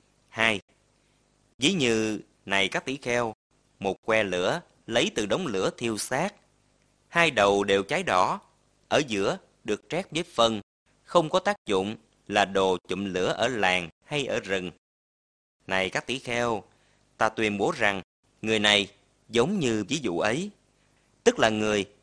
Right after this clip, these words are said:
không hướng đến lợi mình và lợi người. Ba. Tại đấy, này các tỷ kheo, hạng người này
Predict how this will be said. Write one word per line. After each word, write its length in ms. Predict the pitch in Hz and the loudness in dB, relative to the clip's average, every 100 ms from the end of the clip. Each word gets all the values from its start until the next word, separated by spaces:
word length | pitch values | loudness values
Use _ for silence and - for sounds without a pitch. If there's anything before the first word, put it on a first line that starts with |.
| _ | _
không 240 | - 180 160 | 0 0 2
hướng 220 | 185 196 | 0 0
đến 200 | 147 208 | 0 0
lợi 280 | 147 95 101 | 0 0 0
mình 280 | 107 98 92 _ _ _ | -2 -2 -6 _ _ _
và 240 | 104 104 | 0 2
lợi 280 | 98 92 95 | 2 0 -2
người. 340 | 107 98 92 82 _ _ _ _ _ _ _ _ _ _ _ _ - | 0 0 -2 -4 _ _ _ _ _ _ _ _ _ _ _ _ -6
Ba. 320 | 113 110 - - _ _ _ _ _ - | 0 0 0 -12 _ _ _ _ _ -2
Tại 180 | 95 | 0
đấy, 300 | 104 113 190 - _ _ _ _ - | 2 0 -2 -10 _ _ _ _ -4
này 240 | 110 107 | -2 -2
các 180 | 175 - | -4 -6
tỷ 100 | 151 | -8
kheo, 360 | 147 143 143 123 _ _ _ _ _ | -4 -2 -2 -6 _ _ _ _ _
hạng 200 | - 104 | -2 0
người 140 | 117 107 | 0 2
này 340 | 104 101 95 | 2 2 0